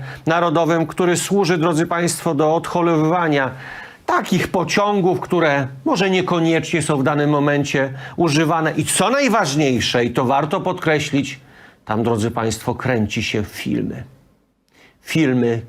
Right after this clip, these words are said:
kinematografia polska może rozwijać się dzięki temu, że w Warszawie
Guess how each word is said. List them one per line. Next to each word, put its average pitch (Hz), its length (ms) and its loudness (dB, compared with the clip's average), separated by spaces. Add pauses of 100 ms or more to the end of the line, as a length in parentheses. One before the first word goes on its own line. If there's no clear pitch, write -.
(120)
kinematografia 117 920 0
polska 117 680 -2 (220)
może 135 240 2
rozwijać 131 600 2
się 123 340 0 (300)
dzięki 156 380 0
temu, 127 500 0 (200)
że 131 220 0
w 117 40 -2
Warszawie 117 680 0